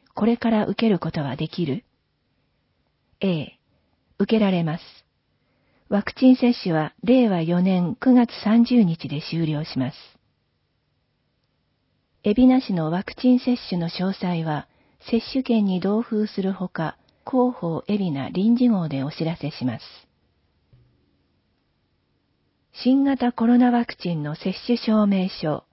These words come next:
電子版を交付。二次元コード付きワクチン接種証明書、電子版をマイナンバーカードを使って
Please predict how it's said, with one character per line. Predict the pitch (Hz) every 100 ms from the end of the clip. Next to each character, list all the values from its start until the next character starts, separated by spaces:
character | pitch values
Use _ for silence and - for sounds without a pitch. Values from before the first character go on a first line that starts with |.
| _ _
電 | 175 185
子 | - 170
版 | 165 131 131 - _ -
を | 220 -
交 | 180 175
付。 | 170 160 - _ _ _ _ _ _ _ _ _ _ _ _ _ _ _ _ _
二 | 208 214
次 | 254
元 | 254 254 240
コ | 233 233
ー |
ド | 214
付 | 220 -
き | 196 180
ワ | 175
ク | -
チ | - 240
ン | 240
接 | 226 220
種 | - 208
証 | 214 202
明 | 190 180
書、 | 175 - 143 - _ _ _ -
電 | 180
子 | 196 -
版 | 170 151 139 139 _ _ -
を | 165 165 _ _ _ -
マ | 190
イ | 233
ナ | 240 247
ン |
バ | 226 220
ー | 214
カ | 220 208
ー |
ド | 175
を | 160
使 | - - 185
っ |
て | - - 156